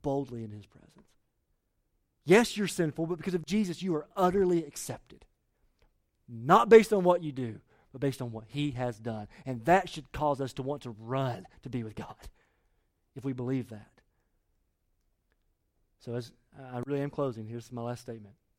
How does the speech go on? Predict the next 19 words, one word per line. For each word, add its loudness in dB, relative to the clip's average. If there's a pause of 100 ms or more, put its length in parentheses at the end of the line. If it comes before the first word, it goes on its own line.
(360)
The -8
only 2
requirement -2 (840)
to -16
come -4
to -4
Jesus -4 (400)
is -12
weakness. -16 (1700)
We -2
just -2
read 8
it 2
and -6
sang 4
it, 2
"Come 6
to 4
me, 8